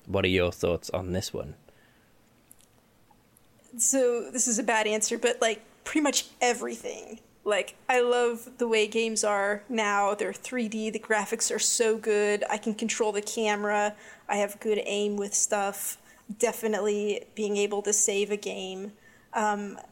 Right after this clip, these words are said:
Speaker 2: I know Matt loves the old school stuff, but I just, I can't go back to it. I,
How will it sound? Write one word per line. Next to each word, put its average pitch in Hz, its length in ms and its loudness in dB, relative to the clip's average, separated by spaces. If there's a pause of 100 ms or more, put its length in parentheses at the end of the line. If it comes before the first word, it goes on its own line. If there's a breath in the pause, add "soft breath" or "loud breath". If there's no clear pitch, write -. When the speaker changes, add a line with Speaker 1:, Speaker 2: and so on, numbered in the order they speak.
(240)
Speaker 2:
I 240 120 2
know 226 180 2
Matt 208 340 2
loves 214 280 0
the - 140 -10
old 220 220 0
school - 220 -4
stuff, 220 360 0
but 208 120 0
I 214 100 2
just, 208 320 -2
I 226 80 -4
can't 220 400 -2
go 214 140 -2
back 196 380 0
to 196 180 -6
it. 185 260 -4
I, 202 140 -2